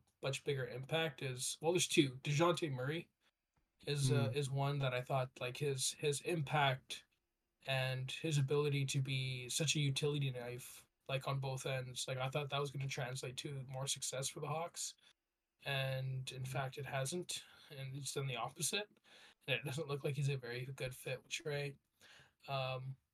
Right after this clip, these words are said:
Speaker 1: the other guy I was gonna say is Zach LaVine. I just don't know what's going on with him. He's having as mid of a mid off.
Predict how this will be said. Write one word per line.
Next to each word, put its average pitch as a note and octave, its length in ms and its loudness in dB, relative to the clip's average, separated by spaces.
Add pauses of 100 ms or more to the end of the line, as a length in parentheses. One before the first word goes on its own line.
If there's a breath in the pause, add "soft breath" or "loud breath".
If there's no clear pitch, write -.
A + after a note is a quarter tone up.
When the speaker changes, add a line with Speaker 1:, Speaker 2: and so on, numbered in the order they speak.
(120)
Speaker 1:
the D#3 80 6
other E3 140 6
guy C3+ 200 4
I C3 60 2
was C3 100 -2
gonna C3 120 -8
say B2+ 180 -2
is B2+ 100 -6
Zach B2 220 -4
LaVine. B2+ 420 -6 (540)
I - 20 -16
just - 380 -2 (220)
don't C3+ 200 -2
know C3+ 100 -2
what's B2+ 160 -6
going C#3 200 -4
on B2 140 -6
with B2+ 100 -14
him. D3+ 300 -6 (840)
He's D3+ 140 0
having D3+ 280 4
as D3+ 180 4
mid C#3 480 6
of C3+ 160 6
a C3 40 0
mid C3 220 -2
off. C3 400 0